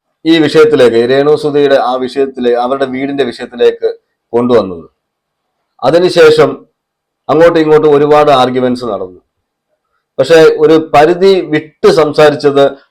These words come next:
അപ്പോഴും ഈ പറയുന്ന തങ്കച്ചനും രേഷ്മയുമാണ്. അപ്പൊ എല്ലാരും പറഞ്ഞതുകൊണ്ട് ഞാൻ രേഷ്മ എന്നാക്കിയിട്ടുണ്ട്. നീ ഇടയ്ക്ക് വായിന്ന് മാറി വരുമോന്ന് അറിയത്തില്ല, രേഷ്മയുമാണ്. പക്ഷെ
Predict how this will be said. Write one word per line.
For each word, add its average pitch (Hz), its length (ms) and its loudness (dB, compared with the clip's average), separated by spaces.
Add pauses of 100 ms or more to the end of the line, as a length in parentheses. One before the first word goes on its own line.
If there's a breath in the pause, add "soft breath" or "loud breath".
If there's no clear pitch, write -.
(100)
അപ്പോഴും 160 560 0 (380)
ഈ 131 360 -2
പറയുന്ന 123 640 0 (400)
തങ്കച്ചനും 151 680 0 (100)
രേഷ്മയുമാണ്. 123 680 0 (640)
അപ്പൊ 117 120 0
എല്ലാരും 151 300 2
പറഞ്ഞതുകൊണ്ട് 147 460 2 (160)
ഞാൻ 139 280 0
രേഷ്മ 147 320 0
എന്നാക്കിയിട്ടുണ്ട്. 120 920 -4 (240)
നീ 123 120 0
ഇടയ്ക്ക് 143 280 0
വായിന്ന് 151 420 2
മാറി 139 240 2
വരുമോന്ന് 139 300 2
അറിയത്തില്ല, 113 440 -6 (540)
രേഷ്മയുമാണ്. 131 680 0 (500)
പക്ഷെ 175 400 2